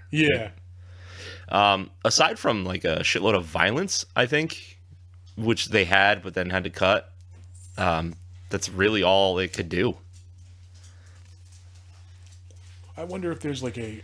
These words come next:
Speaker 1: a director's cut, like, version of this with all that extra violence in it.
Speaker 2: I don't know.
Speaker 1: 'Cause those cards are pretty violent, if I remember correctly.
Speaker 2: They are.
Speaker 1: I mean,
Speaker 2: Uh,
Speaker 1: the one I have over there is, like, a,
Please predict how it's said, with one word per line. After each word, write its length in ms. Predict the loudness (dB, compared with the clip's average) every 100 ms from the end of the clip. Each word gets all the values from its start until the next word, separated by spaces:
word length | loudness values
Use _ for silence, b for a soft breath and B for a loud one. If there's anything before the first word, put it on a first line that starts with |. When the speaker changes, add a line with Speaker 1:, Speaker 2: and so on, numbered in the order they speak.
| -14
Speaker 1:
a 80 | -8
director's 440 | -4 -4 -4 -12
cut, 260 | -8 -10 -10 -18 -20 -20 -20 -18 -14
like, 160 | -12
version 380 | -8 -8 -6 -8
of 80 | -8
this 180 | -10 -8
with 120 | -4
all 140 | -4
that 140 | -4 -8
extra 280 | -8 -10
violence 420 | -12 -14 -14 -12 -14
in 100 | -14
it. 140 | -18 -20 -20 -4
Speaker 2:
I 140 | 0
don't 100 | 0
know. 160 | -2 -6 -10 B B B B
Speaker 1:
'Cause 120 | -6 -4
those 140 | -2
cards 340 | 0 0 0 -4
are 60 |
pretty 220 | -8 -10
violent, 340 | -6 -6 -6 -10
if 120 | -8
I 40 | -8
remember 280 | -8 -10 -10
correctly. 320 | -12 -14 -4
Speaker 2:
They 220 | 2 4
are. 300 | 6 6 4 0
Speaker 1:
I 40 |
mean, 280 | -4 4 4
Speaker 2:
Uh, 40 |
Speaker 1:
the 80 | 4
one 160 | 2 2
I 40 |
have 200 | 2 0
over 140 | -4 -2
there 160 | 0
is, 80 | 0
like, 80 |
a, 100 | -4